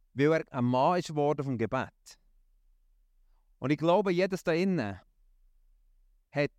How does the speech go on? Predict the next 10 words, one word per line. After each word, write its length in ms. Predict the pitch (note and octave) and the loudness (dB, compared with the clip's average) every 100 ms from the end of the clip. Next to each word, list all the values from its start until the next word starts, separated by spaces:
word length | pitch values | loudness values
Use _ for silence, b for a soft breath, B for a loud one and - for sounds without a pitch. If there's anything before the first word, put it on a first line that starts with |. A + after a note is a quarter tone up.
| - | -16
eine 180 | G#2+ A2+ | -8 -4
Berufung, 800 | C3+ B2+ D3 G#3 - - A#2+ A#2+ - _ _ _ _ _ _ _ _ - | -2 -2 0 -2 -2 -4 -2 -2 -8 _ _ _ _ _ _ _ _ -2
den 180 | C#3 C3 | -2 0
Jesus 680 | C3 D#3+ G3+ - D3+ - | 0 2 0 0 -6 -6
nicht 140 | D3 D3+ | -4 -2
nur 240 | D#3+ D3 | 0 -2
selber 440 | - C#3+ F3 F#3+ | -2 0 0 0
lernen 300 | D3+ D3 C3 | 0 0 0
zu 120 | A#2 - | -4 -10
kennen, 580 | - E3 F3+ B2 G#2+ | -4 -2 0 -2 -4